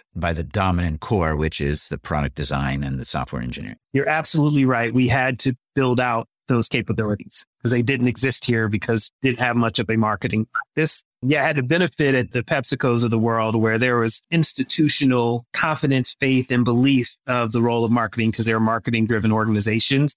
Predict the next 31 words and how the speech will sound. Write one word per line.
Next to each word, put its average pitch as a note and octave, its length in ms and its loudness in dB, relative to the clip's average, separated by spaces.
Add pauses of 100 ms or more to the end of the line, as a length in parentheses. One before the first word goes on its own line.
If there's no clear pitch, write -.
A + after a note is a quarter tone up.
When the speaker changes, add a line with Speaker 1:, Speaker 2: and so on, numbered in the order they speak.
Speaker 2:
but C3 180 -2
they B2 220 0
also C#3 480 0
had A2+ 640 0
the G#2+ 400 -2 (120)
attribution C3+ 720 2
tools, B2 540 0
the B2 100 2
measurements, B2 680 2
the - 120 -4
insights, A#2+ 800 0
all C#3+ 240 0
of C3 80 0
the B2 160 4
analytics A#2+ 600 0
to A#2 100 -2
support B2 420 -2
it A#2+ 160 -2
with B2+ 400 -2
longitudinal C#3+ 1040 0 (340)
<laughs> - 360 -2
perspective C3+ 640 -2
on A#2 360 2
how B2+ 140 0
businesses A#2+ 720 0
measured A2+ 640 2
performance A#2+ 560 -2
and G#2+ 140 0
growth. G#2+ 240 0 (160)
So E3 100 0
yeah, E3+ 140 0